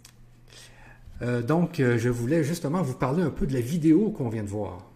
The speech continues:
avant d'aller aux lettres du Christ. Là, je voulais vous parler un peu de la vidéo qu'on vient de voir, parce que dans la dernière partie, si vous vous souvenez bien,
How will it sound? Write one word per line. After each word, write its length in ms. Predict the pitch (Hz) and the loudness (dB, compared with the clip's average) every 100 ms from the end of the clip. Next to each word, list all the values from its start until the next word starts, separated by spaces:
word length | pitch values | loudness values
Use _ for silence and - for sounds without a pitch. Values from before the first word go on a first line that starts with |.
| - | -10
avant 320 | 104 110 139 | -8 -4 -4
d'aller 320 | 113 107 135 | -4 -2 -2
aux 160 | 117 104 | -2 -4
lettres 160 | 120 | -6
du 140 | 104 - | -8 -14
Christ. 340 | 123 180 180 | -10 -8 -8
Là, 80 | 120 | -8
je 80 | 107 | -8
voulais 300 | 101 107 143 | -8 -6 -6
vous 160 | 113 | -8
parler 360 | 104 107 110 151 | -12 -10 -8 -8
un 120 | 110 | -10
peu 240 | 101 160 135 | -10 -8 -6
de 80 | |
la 140 | 107 104 | -6 -6
vidéo 500 | 110 147 127 123 175 | -8 -6 -4 -4 -4
qu'on 180 | - 101 | -8 -10
vient 180 | 104 | -10
de 40 | 98 | -8
voir, 360 | 127 175 170 - | -6 -6 -8 -10
parce 200 | 151 - | -12 -8
que 160 | 175 | -6
dans 220 | 185 135 | -4 -2
la 120 | 127 120 | -2 -2
dernière 520 | 127 175 180 190 185 | -2 -2 0 -2 -4
partie, 460 | 123 104 - - | -6 -10 -12 -14
si 220 | 180 - 160 | -12 -8 -6
vous 120 | 120 | -6
vous 120 | 120 | -8
souvenez 420 | - 175 165 135 | -8 -6 -4 -4
bien, 220 | 107 120 | -4 -6